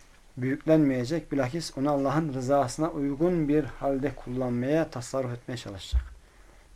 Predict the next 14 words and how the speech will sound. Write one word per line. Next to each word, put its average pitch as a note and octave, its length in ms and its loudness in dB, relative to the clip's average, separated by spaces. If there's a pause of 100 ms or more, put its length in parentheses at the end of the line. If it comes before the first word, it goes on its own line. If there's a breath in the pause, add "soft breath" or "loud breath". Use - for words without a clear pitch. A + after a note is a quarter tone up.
(840)
Öyle B2 160 0
olması G#2+ 300 -4
gerekir. - 380 -14 (640 loud breath)
Bunu F#3 300 8
anlayan E3 380 8
kimse E3+ 580 4
sadece D3+ 640 8
Allah'tan C3+ 520 4
korkar D#3+ 440 6 (320 soft breath)
ve C#3 60 -4
sadece C3+ 400 4
ona C3 240 0
bel A2 240 -2
bağlar. E2+ 520 -10